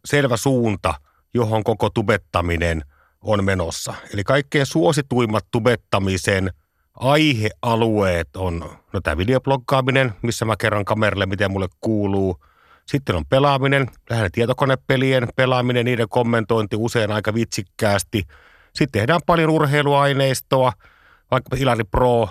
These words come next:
on käytännössä fudistoimittaja, mikä näyttää joitain temppuja. Mut kyllä sketsit on siellä sitten ihan yhtenä valtavan isona, ihan kuin lajityyppinä. Mutta suunta on ihan selvä. Eli kuten sanoit, niin toi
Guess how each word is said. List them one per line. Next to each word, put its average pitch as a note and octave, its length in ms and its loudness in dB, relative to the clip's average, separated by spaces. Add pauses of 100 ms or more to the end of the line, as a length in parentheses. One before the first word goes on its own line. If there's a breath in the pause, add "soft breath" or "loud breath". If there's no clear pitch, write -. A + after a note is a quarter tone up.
(100)
on A2 240 -4
käytännössä A2 480 -2
fudistoimittaja, A#2 800 0
mikä A2 220 0
näyttää G#2+ 380 0
joitain G2+ 420 0
temppuja. G2+ 580 -2 (460 soft breath)
Mut B2+ 140 -4
kyllä C#3+ 200 2
sketsit - 520 -2
on A#2+ 80 0
siellä B2+ 180 0
sitten B2 300 -2
ihan B2 180 2
yhtenä A#2 280 0
valtavan A2 420 -2
isona, F#2 360 0 (800)
ihan A2+ 160 -2
kuin A2 120 -4
lajityyppinä. A2 920 -2 (600 soft breath)
Mutta B2 440 -2 (120)
suunta A#3+ 460 0
on C3+ 120 2
ihan B2+ 280 0
selvä. - 360 -4 (280)
Eli A2+ 220 -6
kuten F3+ 420 0
sanoit, D3+ 480 0 (100)
niin A2+ 160 -4
toi A#2 360 2